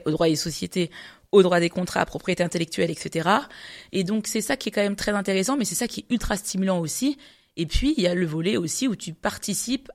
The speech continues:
à l'écosystème entrepreneurial, où, euh, bah, t'es, euh, t'es proche des incubateurs, euh, t'es proche, euh, des clients, t'es proche, euh,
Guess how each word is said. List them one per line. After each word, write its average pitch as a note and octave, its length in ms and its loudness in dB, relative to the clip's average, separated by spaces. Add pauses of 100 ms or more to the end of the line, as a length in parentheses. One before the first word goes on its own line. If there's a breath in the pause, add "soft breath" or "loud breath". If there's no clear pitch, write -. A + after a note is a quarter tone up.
à - 120 0
l'écosystème F#3+ 760 -2
entrepreneurial, E3+ 800 -4 (580 loud breath)
où, C#4 180 4 (220)
euh, E3+ 420 2 (400)
bah, F3+ 160 2
t'es, G#3+ 420 2
euh, E3+ 480 0 (140)
t'es A3+ 100 -4
proche A3+ 440 2
des F3+ 200 2
incubateurs, A#3 840 2
euh, F#3+ 180 6 (420 loud breath)
t'es A3 140 0
proche, G#3+ 560 2
euh, F3 220 2
des F3 180 0
clients, A#3 580 2
t'es G#3+ 200 0
proche, G#3 560 0
euh, F#3 240 6